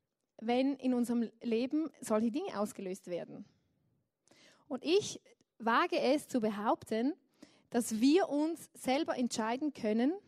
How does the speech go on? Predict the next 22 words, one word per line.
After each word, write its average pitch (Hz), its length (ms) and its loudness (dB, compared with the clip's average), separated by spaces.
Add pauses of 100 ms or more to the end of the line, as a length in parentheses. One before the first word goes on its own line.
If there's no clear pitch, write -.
(120)
wie 240 360 4
wir 220 360 4 (260)
darauf 202 540 2 (120)
reagieren. 208 800 0 (640)
Und 220 140 -2
es 208 100 -2
ist - 140 -10
unsere 349 380 -2
Entscheidung, 254 720 -2
ob 214 100 -4
uns 208 220 -6
solche 285 240 2
Situationen 247 720 -4 (960)
besser 247 420 0 (680)
oder 202 260 2
bitter 226 480 0
machen, 247 360 -2 (640)
ob 277 160 8
uns, 262 340 2 (280)
äh, 226 380 2
solche 240 320 4
Situationen 214 640 0